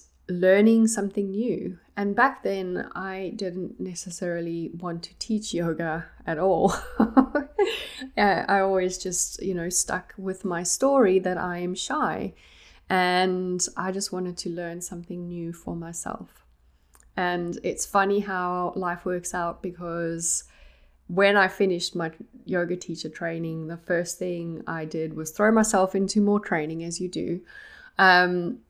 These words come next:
which was my health coaching course and my energy healing, uh, modalities. And one thing that I f-,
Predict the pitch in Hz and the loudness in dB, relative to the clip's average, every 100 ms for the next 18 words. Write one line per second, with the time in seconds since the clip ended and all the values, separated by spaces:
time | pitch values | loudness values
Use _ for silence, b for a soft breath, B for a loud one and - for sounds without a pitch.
0 | _ _ _ _ - 208 - 196 190 180 | _ _ _ _ 0 2 2 -2 0 0
1 | 185 175 - 160 - 170 165 165 233 - | -2 -4 -4 -6 -4 -6 -6 -6 -8 -12
2 | - 175 165 - - 170 170 165 170 160 | -2 -2 0 -4 -4 -6 -4 -2 -2 -4
3 | 175 175 165 156 156 156 269 254 - - | -6 -4 -6 -6 -8 -10 -12 -18 -12 -8
4 | 175 165 175 170 160 160 165 175 240 - | -6 -4 -4 -4 -6 -6 -6 -6 -6 -8
5 | - b b b b b 220 220 220 214 | -10 b b b b b 0 2 4 4
6 | 214 - _ _ _ _ _ _ _ _ | 2 -4 _ _ _ _ _ _ _ _
7 | _ _ _ _ - 196 233 247 - 247 | _ _ _ _ -8 4 6 6 4 4
8 | 233 226 190 208 196 - 190 190 190 190 | 4 2 2 2 2 2 0 2 0 -2
9 | - | -8